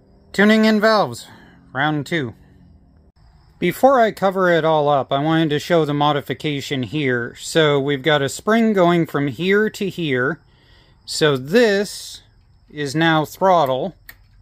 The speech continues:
And this is now independent choke.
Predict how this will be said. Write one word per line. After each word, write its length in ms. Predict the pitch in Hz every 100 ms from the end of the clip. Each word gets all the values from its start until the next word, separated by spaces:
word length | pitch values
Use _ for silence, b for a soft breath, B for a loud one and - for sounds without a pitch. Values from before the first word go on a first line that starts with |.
| - - _ _ _ - _ _ _ - _ _ _ - - _ _ _ _ - - _ _ _
And 280 | - 143 147
this 760 | 208 226 160 165 175 - - - - _ _ _ _ _ _ _ _ _ _ _ - - _ _ _ _ _
is 160 | 156 147
now 580 | 165 170 160 160 156 165 - _
independent 640 | 170 170 165 - 165 156 147
choke. 440 | - 139 - -